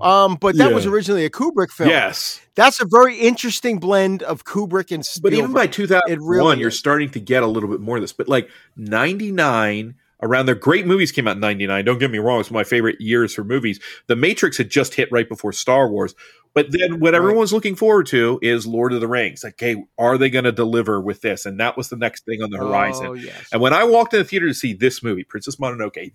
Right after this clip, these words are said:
Speaker 2: this, uh, watching this was like, "Wow, this is everything I would want to see." Uh, to me, Princess Mononoke is a kind of perfect encapsulation of Tolkien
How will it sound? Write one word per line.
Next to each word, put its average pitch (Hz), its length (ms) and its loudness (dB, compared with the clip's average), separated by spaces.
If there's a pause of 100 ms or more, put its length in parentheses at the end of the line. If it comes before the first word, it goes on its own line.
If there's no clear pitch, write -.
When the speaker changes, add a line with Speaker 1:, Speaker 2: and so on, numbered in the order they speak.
(120)
Speaker 2:
this, 208 400 2 (800)
uh, 135 180 0
watching 165 440 4
this 151 160 -2
was 123 120 -6
like, 104 120 -6
"Wow, 107 260 4
this 120 580 -2 (100)
is 113 300 -2 (120)
everything 131 760 0
I 117 200 2
would 117 180 -2
want 113 300 -4
to 117 100 -8
see." 101 540 -4 (440)
Uh, 110 260 2 (680)
to 151 180 2
me, 233 540 -2
Princess 180 300 -2
Mononoke 165 600 0
is 113 160 -2
a 113 100 -2
kind 143 260 -2
of 131 100 -8
perfect 160 420 -4 (280)
encapsulation 123 960 -2
of 101 300 0 (680)
Tolkien 240 560 0